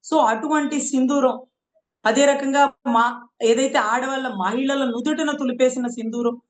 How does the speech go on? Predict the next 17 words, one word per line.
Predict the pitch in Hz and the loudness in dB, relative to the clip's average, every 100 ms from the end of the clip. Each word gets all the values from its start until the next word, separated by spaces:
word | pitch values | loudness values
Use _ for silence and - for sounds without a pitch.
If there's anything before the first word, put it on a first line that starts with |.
| _ - | _ -2
వీటన్నిటికీ | 240 233 214 269 294 - | 0 2 2 2 0 -2
తార్కాణంగా | 285 226 233 247 247 240 233 | 0 2 0 0 0 0 -4
వచ్చినటువంటి | 226 220 220 214 214 202 | -6 -6 -6 -4 -4 0
ఆపరేషన్ | 185 220 220 233 226 220 | 2 2 4 2 2 -4
సింధూర్, | 202 208 214 226 214 | -6 -8 -4 -4 -4
ఇద్దరు | 214 196 247 233 | -6 0 2 2
గాజులు | - 185 214 254 262 240 | 4 4 4 2 0 2
వేసుకున్న | 226 226 240 202 | 0 0 -4 -4
ఆడవాళ్ళతో | 190 202 208 202 208 | -2 -2 -4 -4 -8
చేపించి | 196 180 180 - 202 175 175 _ _ _ _ | -6 -6 -6 -4 -2 -4 -8 _ _ _ _
భరతమాత, | 185 214 208 202 175 165 165 165 165 147 | 4 4 6 4 4 2 2 2 2 0
భూదేవి, | 196 196 180 170 175 175 | 0 2 2 2 -2 0
ఇక్కడ | 285 - 269 | 0 2 0
మహిళలకు | 196 196 269 330 320 | 0 0 2 2 0
అంత | 220 262 277 | -4 -4 -4
ఇంపార్టెన్స్ | 247 277 269 262 240 | -2 0 2 2 -2
ఉందమ్మా, | 226 233 226 226 | -2 0 2 -2